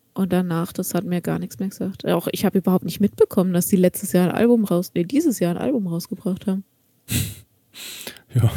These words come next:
Speaker 2: dann guter Beweis dafür, dass das echt
Speaker 1: Ja.
Speaker 2: alles an einem
Speaker 1: Ja,
Speaker 2: bisschen
Speaker 1: gra-,
Speaker 2: vorbei
Speaker 1: wusstest du das?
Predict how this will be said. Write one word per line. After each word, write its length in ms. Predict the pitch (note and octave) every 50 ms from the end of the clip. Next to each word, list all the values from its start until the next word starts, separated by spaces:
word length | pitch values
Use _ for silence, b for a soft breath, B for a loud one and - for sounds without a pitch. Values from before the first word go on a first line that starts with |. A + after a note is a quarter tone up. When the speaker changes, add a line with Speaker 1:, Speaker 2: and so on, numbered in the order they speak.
| G2+ -
Speaker 2:
dann 180 | - - - G#2 - - - B B B B B B B B B B
guter 240 | - A#2 G#2+ A2
Beweis 460 | G#2+ A#2 C3 A#2+ C3+ D3 C#3+ B2 - -
dafür, 300 | G#2 F2+ - G#2 G2+ G2
dass 260 | G2+ G2+ - - -
das 180 | - C#3 -
echt 140 | B2+ G#2 A2+
Speaker 1:
Ja. 200 | F#3+ G3+ G3 F#3 F3+
Speaker 2:
alles 240 | E3+ - - - -
an 140 | A2+ A2+ G2+
einem 220 | A2 A#2+ A2+ G#2+
Speaker 1:
Ja, 80 | F#3 G3
Speaker 2:
bisschen 160 | F#3 - - A#3
Speaker 1:
gra-, 60 | F3+
Speaker 2:
vorbei 100 | D#3 F3+
Speaker 1:
wusstest 320 | A#3+ A#3+ A3 G4 - -
du 60 | B3+
das? 340 | G3 F#3 F3 E3+ E3+ - -